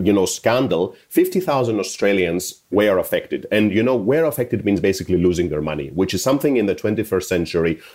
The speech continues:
with so complicated and sophisticated regulation that shouldn't be happening. So we're looking at th-, a real deficit in, in consumer protection.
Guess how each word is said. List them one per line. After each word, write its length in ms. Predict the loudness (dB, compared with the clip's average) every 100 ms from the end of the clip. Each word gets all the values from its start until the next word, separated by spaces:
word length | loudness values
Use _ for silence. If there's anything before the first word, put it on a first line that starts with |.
| 0
with 160 | 0
so 340 | 0 0 2 2
complicated 680 | -2 0 -2 0 0 0 0
and 100 | -2
sophisticated 600 | -4 -6 -8 -2 0 2
regulation 540 | 0 0 0 -2 -4
that 100 | -6
shouldn't 280 | -4 -4 -2
be 80 | -4
happening. 420 | -8 -8 -10 -8
So 300 | -2 -2 -2 -12 -4
we're 140 | 2 4
looking 380 | 4 2 0 0
at 200 | -2 -8 _ -14 -4
th-, 120 | 0
a 120 | 4 4
real 280 | 4 2
deficit 520 | 2 0 -2 -6 -4 -2
in, 140 | -2
in 220 | -2 -4
consumer 360 | -2 -4 0 -2
protection. 600 | -2 -4 -4 -6 -12 -14